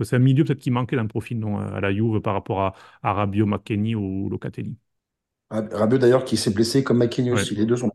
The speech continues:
Speaker 1: Hmm.
Speaker 2: On va voir qui, peut-être qui va faire jouer, euh, peut-être qui va faire jouer, euh, Chiesa en, en récupérateur. Peut-être qu'il sera meilleur,
Speaker 1: <laughs>
Speaker 2: peut-être qu'il sera
Speaker 1: Pourquoi
Speaker 2: meilleur
Speaker 1: pas ?
Speaker 2: pour l'attaque.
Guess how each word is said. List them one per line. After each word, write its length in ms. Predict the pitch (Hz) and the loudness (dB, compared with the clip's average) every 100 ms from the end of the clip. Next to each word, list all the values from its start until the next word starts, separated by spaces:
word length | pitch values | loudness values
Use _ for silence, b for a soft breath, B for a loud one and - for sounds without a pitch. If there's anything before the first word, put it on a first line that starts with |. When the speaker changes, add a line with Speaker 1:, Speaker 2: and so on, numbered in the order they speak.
| - | -4
Speaker 1:
Hmm. 140 | 127 98 - - b b _ _ _ 107 | -2 -2 -4 -20 b b _ _ _ 0
Speaker 2:
On 80 | 110 | 2
va 80 | |
voir 220 | 110 120 120 | 6 4 2
qui, 200 | 107 - | -8 -8
peut-être 160 | 123 | -8
qui 100 | - | 0
va 80 | 120 | 0
faire 200 | - 117 | 0 0
jouer, 240 | 110 117 120 | 0 0 2
euh, 520 | 113 104 101 98 98 | 2 2 0 -4 -8
peut-être 680 | 98 _ _ _ _ _ - | -12 _ _ _ _ _ -8
qui 80 | 113 | -6
va 60 | |
faire 220 | 110 110 | -6 -6
jouer, 280 | 101 117 117 | -2 4 6
euh, 160 | 110 104 | 6 4
Chiesa 360 | 104 117 110 117 | 2 -2 2 2
en, 600 | 117 110 107 104 104 107 | 2 2 0 -2 -4 -4
en 60 | 107 | -4
récupérateur. 720 | 110 - 135 160 233 185 - | -4 0 2 4 4 2 -2
Peut-être 460 | - - _ - _ | -16 -20 _ -20 _
qu'il 120 | 127 | -2
sera 220 | - - | -2 0
meilleur, 300 | 127 131 135 | 6 6 6
Speaker 1:
<laughs> 0 | |
Speaker 2:
peut-être 400 | - 131 - 131 - - - | 0 0 2 0 -2 -16 -8
qu'il 120 | 139 | 0
sera 140 | - 151 | 2 6
Speaker 1:
Pourquoi 20 | |
Speaker 2:
meilleur 140 | 151 | 6
Speaker 1:
pas ? 60 | 143 | 6
Speaker 2:
pour 40 | |
l'attaque. 300 | 143 147 226 | 2 2 -2